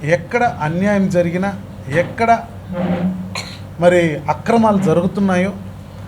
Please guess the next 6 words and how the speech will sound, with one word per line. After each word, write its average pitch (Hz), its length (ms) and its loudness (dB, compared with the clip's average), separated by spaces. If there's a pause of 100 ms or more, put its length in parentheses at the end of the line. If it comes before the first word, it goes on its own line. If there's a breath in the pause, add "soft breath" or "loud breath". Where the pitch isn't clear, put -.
(120)
అక్కడ 226 200 2
మేము 226 200 2
ప్రశ్నించాలి, 220 840 2 (720)
ఆ 180 120 8
అక్రమాలని 214 640 0
మేము 202 420 -2